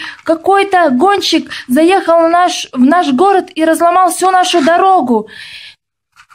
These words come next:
Сейчас его отыщу. Помогите, спасите, я, у меня колесо отвалилось. Помогите, помогите. Здравствуй,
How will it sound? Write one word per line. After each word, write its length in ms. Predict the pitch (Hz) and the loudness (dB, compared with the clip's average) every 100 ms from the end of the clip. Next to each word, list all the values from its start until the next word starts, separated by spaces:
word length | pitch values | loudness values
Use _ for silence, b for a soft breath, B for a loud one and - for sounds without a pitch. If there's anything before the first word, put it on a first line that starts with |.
| _ | _
Сейчас 420 | - 381 494 523 508 | -6 -2 0 0 2
его 280 | 415 453 | 2 4
отыщу. 760 | 415 403 403 403 508 494 381 - _ _ _ _ _ _ _ _ _ _ _ _ _ _ B B B | 2 0 -2 0 0 0 0 -6 _ _ _ _ _ _ _ _ _ _ _ _ _ _ B B B
Помогите, 600 | 311 349 370 370 392 339 | -2 -2 -2 -2 -4 -4
спасите, 680 | 302 349 359 - 370 370 302 | -4 -4 -4 -4 -4 -2 -2
я, 200 | 294 339 | -2 -4
у 100 | - | -6
меня 180 | 330 359 | -6 -6
колесо 580 | 359 359 359 - 381 359 | -2 -2 -4 -2 0 0
отвалилось. 680 | 359 311 339 349 359 339 269 _ _ _ | 0 -2 -2 -2 -4 -4 -6 _ _ _
Помогите, 520 | 320 415 415 403 403 285 | -6 -4 -4 -4 -4 -4
помогите. 680 | 320 339 359 359 320 254 247 B 269 254 B _ _ _ _ | -4 -2 -2 -4 -6 -6 -8 B -18 -20 B _ _ _ _
Здравствуй, 800 | 226 196 277 349 339 - 202 185 | -8 -4 0 0 -2 -4 -4 -4